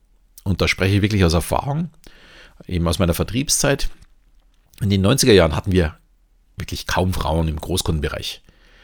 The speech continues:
Zumindest nicht an der Front, sondern die Frauen waren größtenteils eher die Unterstützung im Backoffice, ähm, oder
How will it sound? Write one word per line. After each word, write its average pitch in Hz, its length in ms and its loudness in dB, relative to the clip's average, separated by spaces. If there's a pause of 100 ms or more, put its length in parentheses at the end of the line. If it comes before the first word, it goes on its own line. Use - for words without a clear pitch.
(200)
Zumindest 92 300 0
nicht 85 120 -2
an 78 100 0
der 69 80 -2
Front, 131 280 0
sondern 107 260 2
die 92 80 2
Frauen 87 300 -2
waren 82 180 0
größtenteils 82 520 0
eher 78 260 -2
die 76 120 -8
Unterstützung 87 540 -4
im 78 120 -2
Backoffice, 127 580 0 (580)
ähm, 80 480 -4
oder - 440 -10